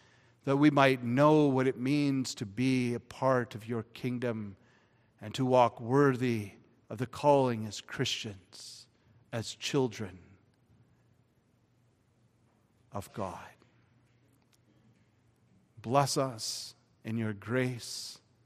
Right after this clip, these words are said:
and by your Spirit, that our ears would be opened, and he who has an ear,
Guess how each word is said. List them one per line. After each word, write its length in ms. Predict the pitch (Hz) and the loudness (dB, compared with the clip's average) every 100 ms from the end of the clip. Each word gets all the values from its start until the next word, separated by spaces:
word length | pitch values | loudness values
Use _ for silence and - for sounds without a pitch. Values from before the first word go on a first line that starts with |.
| _ _ _ _ _ | _ _ _ _ _
and 100 | 98 | -8
by 140 | 104 | -2
your 180 | 120 123 | 0 0
Spirit, 720 | 110 - - 139 147 143 143 | -2 -6 -4 0 4 4 4
that 160 | 143 135 | 2 4
our 100 | 139 | 4
ears 460 | 147 156 156 143 | 6 6 6 2
would 80 | 143 | 0
be 160 | 135 139 | 2 4
opened, 420 | 147 139 143 120 | 4 2 -4 -4
and 160 | 127 110 | -4 -2
he 280 | 165 170 | 0 0
who 240 | 165 151 147 | 0 2 4
has 200 | 151 143 | 4 2
an 80 | 143 | 2
ear, 400 | 156 165 160 | 4 6 4